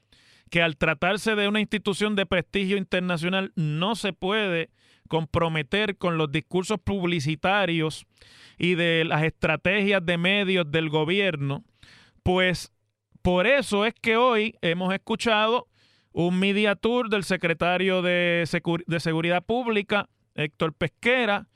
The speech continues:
Hemos visto una primera plana del periódico El Nuevo Día y, e igualmente del periódico Primera Hora, en que el gobernador, pues, dice que él es humano y que erró y que él también se equivoca, lo cual me parece,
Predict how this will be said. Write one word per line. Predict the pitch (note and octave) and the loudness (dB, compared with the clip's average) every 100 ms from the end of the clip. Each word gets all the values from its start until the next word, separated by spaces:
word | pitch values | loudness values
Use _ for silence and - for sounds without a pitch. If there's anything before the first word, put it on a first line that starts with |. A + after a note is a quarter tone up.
| _ _ _ _ _ | _ _ _ _ _
Hemos | - F3 F#3 F#3 C#3+ | -4 -2 0 -2 0
visto | G#3+ C#4 - G#3+ | 0 -2 -2 0
una | G3 G3 | 0 0
primera | F#3+ F#3 F3+ F3 | 0 2 0 0
plana | F#3 F#3+ F3+ | 0 0 2
del | F3 | 0
periódico | - D#3+ E3+ F3+ E3 F3 | 0 0 0 0 0 -2
El | |
Nuevo | E3+ F3 E3 | 0 0 0
Día | F3 C4 A#3+ G3+ G3+ _ _ _ _ | 0 0 0 0 -2 _ _ _ _
y, | - F3+ E3+ | -4 -2 0
e | E3 | 0
igualmente | D#3+ F#3 F#3 F#3+ G3+ F#3 | 2 0 2 -2 0 0
del | F3+ | -2
periódico | E3+ E3+ F3+ F3+ F3+ | 0 -2 0 -2 -2
Primera | F3+ E3+ F3+ F3+ F#3 | -2 -2 0 0 2
Hora, | A#3 B3 G#3 F#3+ | 2 0 0 -4
en | D#3+ | -4
que | |
el | E3+ | -2
gobernador, | D#3+ D#3+ D#3 D#3+ F3+ G3 | -2 -2 -2 -2 -2 -2
pues, | F#3 F#3 D3 | -4 -4 -2
dice | G3 A#3 F#3 G3 | -4 -2 -4 -4
que | - E3+ | -2 -2
él | F3 | 0
es | |
humano | F3 E3 G3+ A3 G#3+ F#3+ | 0 0 0 0 0 -2
y | F3 | -2
que | E3 D#3+ D3+ | 0 0 0
erró | B2+ E3 G#3+ A#3+ A3 - - | -2 0 2 0 -2 -10 -8
y | - D#3+ | -6 -2
que | E3+ | -2
él | E3+ | 0
también | F3+ F3 F3 | -2 0 -2
se | F#3 | -2
equivoca, | - F#3+ G3+ A#3+ A3 F3+ | -4 -2 0 0 0 0
lo | D#3+ | 0
cual | - G3+ A3+ A#3 | 0 0 2 0
me | A#3 | -4
parece, | A3+ A3 F#3 F3+ G3+ | -2 -2 0 -4 -4